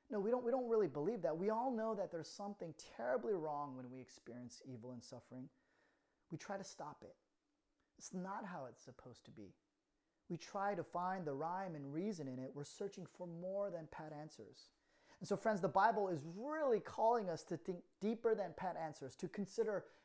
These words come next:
a holistic worldview of life and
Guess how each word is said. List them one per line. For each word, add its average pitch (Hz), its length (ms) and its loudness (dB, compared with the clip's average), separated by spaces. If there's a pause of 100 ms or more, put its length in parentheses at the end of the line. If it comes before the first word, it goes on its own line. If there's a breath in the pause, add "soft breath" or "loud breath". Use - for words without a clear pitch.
(160 loud breath)
a 175 80 2
holistic 240 760 4
worldview 160 500 4
of 143 120 -2 (100)
life 175 400 0 (840 soft breath)
and 151 80 -4